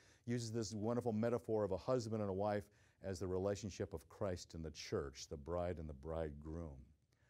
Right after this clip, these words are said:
"Husbands, love your wives just as Christ also loved the church and gave himself up for her,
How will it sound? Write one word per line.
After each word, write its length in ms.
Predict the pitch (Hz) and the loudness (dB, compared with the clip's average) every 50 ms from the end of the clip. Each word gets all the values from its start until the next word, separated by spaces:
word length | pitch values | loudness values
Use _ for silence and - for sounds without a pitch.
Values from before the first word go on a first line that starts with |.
| _ _ _ - | _ _ _ -2
"Husbands, 460 | - 120 117 107 101 107 104 87 80 | 0 0 0 0 -2 -2 -2 -2 0
love 160 | 107 113 110 | 0 2 2
your 100 | 117 107 | 2 2
wives 380 | 101 104 101 107 107 104 92 87 | 4 4 4 6 4 4 2 0
just 240 | 80 98 92 - - | -2 -2 -4 -2 -6
as 80 | 87 | -10
Christ 400 | - _ - 107 98 95 92 - | -10 _ -2 0 0 0 0 0
also 300 | 104 95 98 - - 107 | 0 0 0 2 0 -2
loved 220 | 92 98 98 92 92 | 2 2 2 2 0
the 60 | 90 | -4
church 360 | - - - 107 101 - - | -6 -2 0 0 0 0 -2
and 120 | 87 78 76 | -6 -4 0
gave 240 | 98 110 135 135 | 2 2 2 2
himself 440 | - 147 143 135 - 143 135 127 - | 0 -4 -4 -2 0 2 2 2 2
up 200 | - 139 - - | 0 -2 -2 -2
for 200 | - 117 104 92 | -4 -2 -2 0
her, 200 | 85 78 71 69 | 0 -2 -6 -8